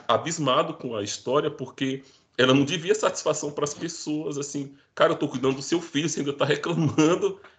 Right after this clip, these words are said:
que eu transei com um cara. Ah, você é uma mulher sem honra, você não pode cuidar dos meus filhos, vou separar eles de você." É, é. E ela se submete, né?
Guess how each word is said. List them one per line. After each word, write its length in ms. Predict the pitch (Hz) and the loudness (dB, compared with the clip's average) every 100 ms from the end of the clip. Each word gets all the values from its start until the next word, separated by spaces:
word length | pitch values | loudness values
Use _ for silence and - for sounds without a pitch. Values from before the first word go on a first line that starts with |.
| - | -4
que 80 | 143 | -2
eu 60 | 135 | 2
transei 340 | 135 131 143 | 2 2 0
com 160 | - - | -4 -10
um 40 | |
cara. 580 | - 120 139 175 135 - - _ _ _ _ _ _ _ - | 0 2 4 0 -6 -8 -20 _ _ _ _ _ _ _ -8
Ah, 240 | 92 117 | -6 -4
você 260 | 113 107 120 | -4 -4 -2
é 20 | |
uma 100 | 113 | -2
mulher 640 | 110 107 107 107 107 101 101 | -2 0 6 8 8 2 -2
sem 300 | - 113 95 | -2 -2 0
honra, 440 | 98 135 117 98 | 0 0 2 2
você 140 | - 104 | 2 -4
não 100 | 107 | 0
pode 260 | 113 98 | 2 2
cuidar 300 | - 98 104 | -2 0 2
dos 180 | 104 101 | 2 -4
meus 240 | 104 104 | -6 -4
filhos, 220 | - 104 107 | -4 -2 -2
vou 80 | |
separar 420 | 101 107 113 107 107 | 2 2 6 6 6
eles 160 | 104 | 2
de 80 | 104 | -4
você." 500 | 101 104 - 101 95 - _ _ _ _ _ _ | -6 -6 -6 -8 -10 -16 _ _ _ _ _ _
É, 800 | 107 110 123 127 - 110 117 135 | 0 4 4 4 0 -6 -6 -10
é. 20 | - _ _ _ _ _ _ | -12 _ _ _ _ _ _
E 100 | 147 | 4
ela 120 | 120 | 6
se 120 | - - | 4 0
submete, 580 | 104 156 190 147 - | -8 -4 -2 -2 -2
né? 140 | 131 | -8